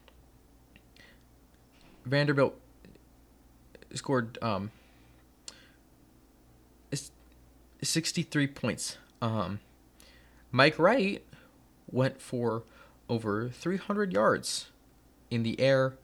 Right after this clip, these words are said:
and on the ground. He scored four touchdowns. Um, Va-, Vanderbilt? Vanderbilt. Now, look,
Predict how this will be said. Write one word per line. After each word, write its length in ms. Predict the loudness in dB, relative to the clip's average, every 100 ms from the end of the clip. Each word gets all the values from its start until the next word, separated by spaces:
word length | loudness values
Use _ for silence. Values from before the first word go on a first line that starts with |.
| -8
and 80 |
on 100 | -4
the 60 | -4
ground. 480 | -2 0 0 -2 -8 -20 -20 -20 -20 -20 -10
He 60 |
scored 260 | -8 -4 -2
four 180 | 2 2
touchdowns. 680 | 2 0 2 2 0 -4 -16 -20 -20 -20 -20 -20 -20 -20 -20 -20 _ -6
Um, 360 | 0 2 0 -4 -12 -20 -20 -20 -20 -20 _ _ _ _ -20 -20 -20 _ _ _ _ -20 _ _ _ -20 _ _ _ -20 -6
Va-, 300 | 8 10 10
Vanderbilt? 800 | 8 8 10 10 12 12 12 8 -14 -20 -20 _ -20 -20 -20 -20 -20 _ _ -20 -20 -20 -20 -20 -10
Vanderbilt. 1120 | -2 6 8 8 8 4 4 2 2 -2 -12 -16 -20 -20 -20 -20 -20 -20 _ _ -20 _ _ _ -2
Now, 200 | 4 6
look, 360 | 6 4 2